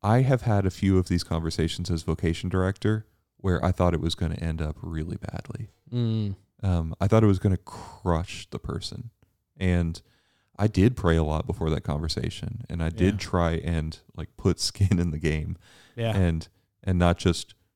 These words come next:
Speaker 1: shy away from, from even the anticipation of the hurt.
Speaker 2: Right.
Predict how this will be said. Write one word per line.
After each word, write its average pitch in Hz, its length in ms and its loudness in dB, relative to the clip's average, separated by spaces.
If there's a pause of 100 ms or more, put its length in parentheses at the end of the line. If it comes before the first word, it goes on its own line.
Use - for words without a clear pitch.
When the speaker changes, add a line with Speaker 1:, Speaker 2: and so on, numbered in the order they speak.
(180)
Speaker 1:
shy 90 380 4
away 82 380 2
from, 80 500 -4 (560)
from 80 600 0
even 85 420 0
the 82 140 2
anticipation 95 680 4
of 78 100 -4
the 80 120 -4
hurt. 98 360 2 (200)
Speaker 2:
Right. 104 460 -6